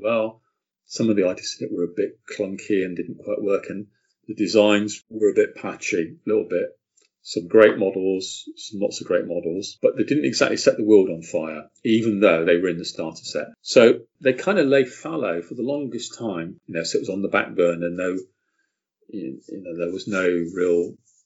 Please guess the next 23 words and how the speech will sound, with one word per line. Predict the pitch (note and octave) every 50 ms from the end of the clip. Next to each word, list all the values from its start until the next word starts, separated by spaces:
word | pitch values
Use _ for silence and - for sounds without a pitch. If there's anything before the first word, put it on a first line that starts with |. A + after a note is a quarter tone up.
| _ _ -
energy | G2 F2 F#2 F#2 E2+ E2 - G2 F2 E2 E2
behind | - - - F2 E2+ E2+ E2
or, | E2 E2 E2+ -
or | - - F2+ F2+
interest | G2 G2 F#2 - - F2+ E2 - - - -
in | F#2 E2+ F2
doing | F2 A2 G2+ G2+ F#2+ F#2
anything | F2+ F2 F2 - - F2 E2 E2+
with | E2+ D#2+
the | F2
range. | F2+ F#2 F2+ E2 E2 E2 E2 - - _ _ _ _ - _ _ _ _ _ _ _ _ -
And | - C3+ C3+
then | C3+ C#3 C#3+ C#3 C3+ C3+ C#3 D#3 E3 - _ _ C3+ -
just | D3 C#3 - - - -
in | C3+ C#3 C3+
passing, | - - - C#3+ D#3 - - - - G#2+ F#2
I |
think | E2+ - - G2+ - - - _ _ -
one | C3 A#2 G#2+ G#2 G2+
day | F#2+ G2+ G2+ G2+ G2+ G2+ G#2 G#2+ - -
I | C3+ F#2
was | G2 G#2 G#2+ G#2+ - - - - _ _ _ -
talking | - A#2+ A2 G#2+ - A2 G#2 G#2